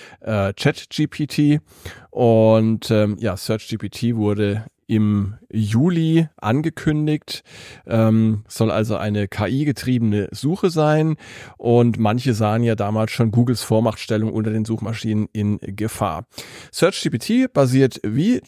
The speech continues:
Chat G P T auf K I und liefert vollständige Antworten auf Anfragen inklusive Quellenangaben. Allerdings ist Search G P T noch nicht frei verfügbar und kann aktuell nur von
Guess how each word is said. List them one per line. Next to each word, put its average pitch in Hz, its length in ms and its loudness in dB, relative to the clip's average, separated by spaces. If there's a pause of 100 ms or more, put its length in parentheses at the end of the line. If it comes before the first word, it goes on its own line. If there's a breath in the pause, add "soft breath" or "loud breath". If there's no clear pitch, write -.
(280)
Chat 170 200 0
G 165 140 0
P 143 80 -2
T 160 220 0
auf 107 200 -2
K 110 200 2
I 135 180 0
und 110 160 0
liefert 113 260 0
vollständige 110 760 0
Antworten 170 600 -2
auf - 240 -6
Anfragen 120 560 0
inklusive 113 540 0
Quellenangaben. 160 840 -2 (760)
Allerdings 123 380 4
ist 117 220 -4
Search - 360 -2
G 113 120 -6
P - 100 -8
T 123 340 0 (400 loud breath)
noch 107 180 2
nicht 117 200 0
frei 107 200 -2
verfügbar 127 480 0
und 107 120 0
kann 110 380 2 (160 loud breath)
aktuell 101 420 -2
nur 107 220 4
von 104 280 0